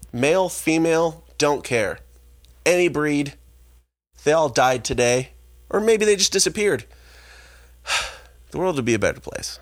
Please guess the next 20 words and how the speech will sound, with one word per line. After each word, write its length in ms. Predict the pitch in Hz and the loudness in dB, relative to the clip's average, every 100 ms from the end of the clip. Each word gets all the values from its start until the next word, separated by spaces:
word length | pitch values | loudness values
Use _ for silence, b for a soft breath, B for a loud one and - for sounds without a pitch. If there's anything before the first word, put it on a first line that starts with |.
| - | -10
That's 140 | - | -4
all 100 | 110 | -2
I'm 100 | 71 | -2
saying. 260 | - 95 107 - - - - - - - _ _ _ - B B B B B | -4 -6 -6 -10 -20 -20 -20 -20 -20 -20 _ _ _ -20 B B B B B
Okay, 220 | 196 185 113 | 2 2 2
next 240 | 135 147 | 0 0
question. 380 | 139 113 78 95 - - B B B B B - | 0 0 -2 -10 -14 -20 B B B B B -8
So, 260 | - 175 151 | 2 2 2
Brian 520 | 139 190 214 214 165 | 2 2 2 2 2
Zachary 600 | 113 156 156 135 143 135 | 2 2 0 -2 -2 -2
Earl 480 | 131 123 120 117 113 B - _ - | 0 2 2 0 -2 B -20 _ -20
said, 640 | - - - 110 107 151 - - _ - | -10 -4 0 0 0 -2 -6 -12 _ -8
"Why 320 | 151 196 233 | 2 4 4
are 140 | 214 156 | 2 2
high 340 | - 156 165 | 2 2 2
fives 480 | - 139 139 127 113 | 2 2 2 2 -2
gross 640 | 117 127 131 107 - - - - | 0 2 2 2 -2 -4 -8 -10
with 220 | 139 120 | -8 -6
historical 680 | - 120 - 143 151 156 156 | -6 -4 0 2 2 2 0
references?" 800 | 117 120 - 120 - - - - | 0 -4 -4 -6 -6 -6 -8 -6